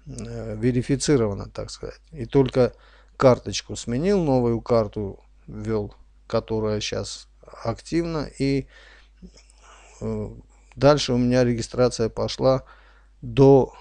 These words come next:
вот этого шага, вот шестой слайд, шестой слайд, э, по которому,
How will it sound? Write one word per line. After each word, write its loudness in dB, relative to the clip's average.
вот 0
этого 0
шага, 0
вот -2
шестой 0
слайд, -6
шестой -6
слайд, -4
э, -12
по 0
которому, -2